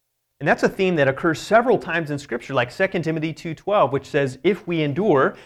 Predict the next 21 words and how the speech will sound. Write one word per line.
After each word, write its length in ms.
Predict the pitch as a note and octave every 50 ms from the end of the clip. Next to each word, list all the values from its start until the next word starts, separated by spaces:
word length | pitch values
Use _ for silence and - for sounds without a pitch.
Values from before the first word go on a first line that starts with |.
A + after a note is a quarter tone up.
| - _ -
we 180 | C3+ C#3 D#3+ D#3+
also 340 | C3+ B2+ B2+ B2+ - D#3
will 400 | D3+ C#3+ C3+ C3 B2+ C3 D#3 D#3+ - _ _ _ _ -
reign 400 | C#3+ C3+ D#3+ F#3+ A#3 C#4 B3+ F3+
with 160 | B2+ A#2 -
him." 180 | _ _ _ _ _ _ _ _ _ _ _ _ _ _ _ _ _ _ _ _ _ _ _ _ _ _ _ _ _ _ _ _ _ _ _
So 100 | - E3+
Jesus 380 | D#3+ C#3 A3+ D4 F4 C4 - -
is 120 | D#3+ C#3
clear, 240 | - - A#3+ C#4 C4
"You, 220 | E3+ D3+ D3+ - -
you'll 180 | D3 D#3+ B3+ G3+
get 140 | - D3+ -
to 120 | - E3+
reign 240 | C#3+ C#3+ D3 D3 C#3
with 180 | C3 C3 B2+ -
me. 240 | C#3 F#3 C4+ -
I'm 140 | - B2+ F3
gonna 140 | A#3+ G#3+ D3
elevate 500 | - - D#3+ G3+ A3 F#3+ D3+ C3+ C3 B2+
your, 260 | C3+ C#3 C#3 D3 D3